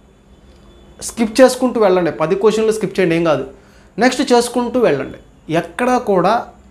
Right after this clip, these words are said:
కాంప్రమైజ్ అవ్వద్దు, ఎక్కడా కూడా నెగిటివ్ మైండ్ సెట్లోకి వెళ్ళొద్దు, ఎక్కడా కూడా భయపడొద్దు. కొంచెం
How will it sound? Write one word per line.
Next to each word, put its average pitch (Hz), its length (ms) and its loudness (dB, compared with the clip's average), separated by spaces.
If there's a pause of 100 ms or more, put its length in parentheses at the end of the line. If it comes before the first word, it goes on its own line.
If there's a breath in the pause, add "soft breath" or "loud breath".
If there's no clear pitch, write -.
(140)
కాంప్రమైజ్ 220 580 4
అవ్వద్దు, 160 380 0 (720 soft breath)
ఎక్కడా 247 320 4 (160)
కూడా 190 240 6 (840 soft breath)
నెగిటివ్ 240 500 4
మైండ్ 202 260 2
సెట్లోకి 180 340 2
వెళ్ళొద్దు, 160 360 0 (300)
ఎక్కడా 220 300 2 (120)
కూడా 190 200 2 (340)
భయపడొద్దు. 170 560 2 (320)
కొంచెం 320 420 4